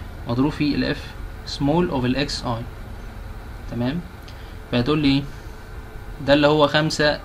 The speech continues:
هيبقى خمسة باور فور مضروب في واحد على ستة، وده اللي هو تلتاشر، يبقى تلتاشر باور فور مضروب في نص، وده اللي هو كان تسعتاشر،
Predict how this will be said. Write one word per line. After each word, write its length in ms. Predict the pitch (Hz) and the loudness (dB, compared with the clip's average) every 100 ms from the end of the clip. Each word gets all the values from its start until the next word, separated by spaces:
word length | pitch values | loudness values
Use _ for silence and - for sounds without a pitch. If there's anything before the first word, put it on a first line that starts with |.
| - | -4
هيبقى 220 | 123 123 | -2 2
خمسة 260 | 147 147 131 | 2 2 2
باور 280 | 139 139 127 | 4 2 2
فور 320 | 139 170 254 - - - - | 4 4 4 0 -12 -12 -2
مضروب 280 | 127 127 147 | 2 4 2
في 160 | - 135 | 2 4
واحد 260 | 139 139 | 4 2
على 200 | 123 127 | 2 2
ستة، 300 | 123 120 - - - - - - - - | 0 -4 -8 -14 -16 -16 -16 -16 -12 -2
وده 180 | 123 135 | 6 8
اللي 140 | 139 | 8
هو 180 | 139 135 | 6 4
تلتاشر، 500 | 127 120 143 170 147 | 2 2 0 0 0
يبقى 140 | 127 | -2
تلتاشر 480 | 120 120 139 147 131 | 0 0 0 -2 0
باور 280 | 127 135 123 | 2 2 2
فور 260 | 127 139 | 2 2
مضروب 280 | 139 120 127 | 4 4 2
في 220 | 127 131 | 0 0
نص، 320 | 123 180 - - - - - - - - | 2 2 -2 -10 -14 -16 -16 -14 -10 -2
وده 180 | 120 135 | 4 6
اللي 180 | 139 | 8
هو 260 | 127 135 123 | 6 4 2
كان 340 | 127 127 123 | 2 4 2
تسعتاشر، 680 | 120 - 123 123 151 160 160 | 2 2 2 2 0 0 -2